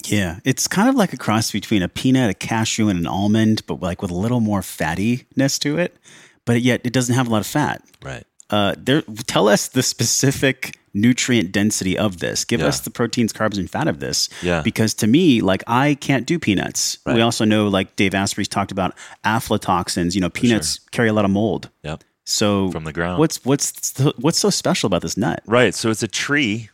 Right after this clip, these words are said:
Speaker 2: So it's up in the air. <laughs> Uh, and technically, if you wanna get technical, it's a seed. So it's a drupe. It's got a f-, for the audience, I actually have a full, uh, baru fruit.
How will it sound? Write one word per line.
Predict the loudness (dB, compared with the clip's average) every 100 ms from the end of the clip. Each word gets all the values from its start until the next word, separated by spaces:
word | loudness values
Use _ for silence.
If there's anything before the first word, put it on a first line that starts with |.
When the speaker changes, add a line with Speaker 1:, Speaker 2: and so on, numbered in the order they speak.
| _ _ -12
Speaker 2:
So | -4 -2
it's | -2 -6 -10 0
up | 0 0
in | -6
the | -2
air. | 2 2 2 -2 -8
<laughs> | -10
Uh, | -4 -2 0 0 0 -2 -6 _ -4
and | -2 0
technically, | 0 0 0 -4 -2 -2 -4 -6
if | -10 -8
you | -4
wanna | -2 -2
get | -4 -2
technical, | -2 -2 -6 -6
it's | -6
a | -6
seed. | -6 -6 -8 -10 -16 _ _ -6
So | -6
it's | -4
a | -4
drupe. | -2 -2 -2 _ _ _ -20 _
It's | -6 -4 -4 -8 -2
got | 2 2
a |
f-, | 0 -6 -20
for | -6 0
the | 6
audience, | 8 8 6 2 2
I | 2
actually | 0 -4 0
have | 0 -2
a |
full, | -6 -2 0 2 2 0 _ _ -20 _ _
uh, | -4 -2 -2 -4 -10 -16 _ _ -16
baru | -2 2 4 4 4 0
fruit. | -2 2 2 2 -6